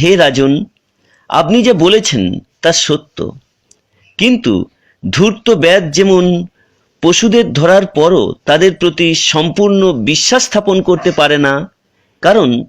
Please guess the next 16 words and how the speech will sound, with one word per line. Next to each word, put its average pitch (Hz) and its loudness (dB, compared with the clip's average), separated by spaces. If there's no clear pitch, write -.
তারা 147 2
পালিয়ে 151 0
যেতে 156 -2
পারে, 135 -2
তেমনি 233 2
মহাত্মাগণও 175 0
চঞ্চল 220 0
মনের 190 0
প্রতি 190 -2
আস্থা 160 -2
স্থাপন 185 -2
করেন 117 -2
না। - -6
তাই 220 2
তারা 226 2
সর্বদা 208 0